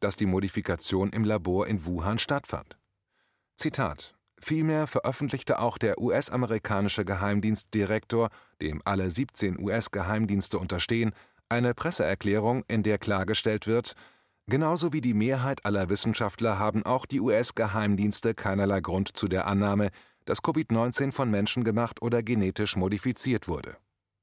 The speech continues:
Zitat Ende. Der prominente Verschwörungstheoretiker mit abweichender Meinung ist Luc Montagnier, der zweitausendacht einen Nobelpreis in Medizin erhalten hatte. Er erklärte im französischen Fernsehen, dass Elemente des H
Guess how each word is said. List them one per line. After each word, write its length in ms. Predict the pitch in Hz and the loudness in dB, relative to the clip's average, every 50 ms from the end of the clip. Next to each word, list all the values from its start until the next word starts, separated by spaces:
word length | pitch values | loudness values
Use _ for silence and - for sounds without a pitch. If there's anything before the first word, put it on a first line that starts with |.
| _ _ _ _ _ _ _ - | _ _ _ _ _ _ _ -4
Zitat 420 | - 165 - - 92 80 80 - | -2 -2 -2 0 -2 -4 -4 -2
Ende. 280 | - 95 85 - 58 - _ _ _ _ _ _ _ _ _ _ _ _ _ _ _ _ _ _ _ _ _ - - | -2 -2 -2 -2 -6 -14 _ _ _ _ _ _ _ _ _ _ _ _ _ _ _ _ _ _ _ _ _ -6 0
Der 240 | 123 139 143 139 127 | 2 2 4 2 2
prominente 540 | - - 156 156 151 151 165 190 196 190 | 0 0 0 2 2 2 0 0 -2 -2
Verschwörungstheoretiker 1400 | - 143 123 - - 95 101 104 95 107 110 107 - - 113 107 104 104 98 110 117 - 127 123 - 139 131 110 | -2 -2 -2 -2 0 0 0 0 2 2 0 0 0 0 0 0 0 2 0 0 -2 -2 -2 -2 -2 0 0 0
mit 240 | 87 - - - | 0 -2 -4 -2
abweichender 640 | 113 120 - - - 117 113 107 - 101 92 85 82 | -4 -4 -2 -2 -2 0 0 0 0 0 -2 0 0
Meinung 440 | 85 87 90 95 98 98 95 92 - - _ _ _ | 0 0 0 2 2 2 2 0 -2 -6 _ _ _
ist 280 | - 135 131 - - - - | -4 -2 -2 -2 -6 -8 -6
Luc 320 | 95 120 165 185 - - | -2 0 0 -2 -2 0
Montagnier, 680 | 104 98 101 107 - - 123 123 120 110 101 82 65 - _ _ _ _ _ - | 0 0 0 0 0 0 0 0 0 0 0 -2 -4 -8 _ _ _ _ _ -4
der 140 | 95 85 82 | -4 -4 -2
zweitausendacht 800 | - - 98 92 98 87 82 85 - - 110 120 - - - - | -2 -2 -2 0 0 -2 -2 -2 -4 -2 -2 -4 -4 -4 -4 -2
einen 140 | 104 95 | 0 0
Nobelpreis 640 | 90 90 82 87 92 92 98 - - 104 101 98 - | 0 0 0 0 0 0 0 -2 -2 -2 -2 -2 -2
in 160 | - 107 110 | -2 -2 0
Medizin 500 | 101 95 90 113 107 - - - 156 139 | 0 0 0 -2 -2 -2 -2 0 0 0
erhalten 460 | 104 92 80 76 85 80 - 90 85 - | 0 0 0 -2 -2 -4 -6 -8 -6 -6
hatte. 240 | 78 - - - - - _ _ _ _ _ _ _ _ _ _ _ _ _ _ - | -6 -8 -8 -14 -14 -20 _ _ _ _ _ _ _ _ _ _ _ _ _ _ -2
Er 140 | 151 151 160 | 0 0 0
erklärte 400 | 185 - - 113 113 - - 120 | 0 0 0 0 0 0 0 0
im 140 | 107 98 | 0 0
französischen 580 | - - 92 85 - 113 110 101 110 - 107 98 | -2 -2 -2 0 0 0 0 -2 -2 -2 -4 -4
Fernsehen, 480 | - 107 98 98 98 90 107 120 123 120 | -2 0 0 0 0 0 0 0 0 2
dass 220 | 98 87 - - | 0 0 -2 -2
Elemente 480 | - 101 95 90 92 90 95 101 - 87 | -2 -2 0 2 2 2 2 0 0 0
des 320 | 95 90 - - - 101 | 0 0 -2 -2 -2 -2
H 140 | 110 113 | -2 -2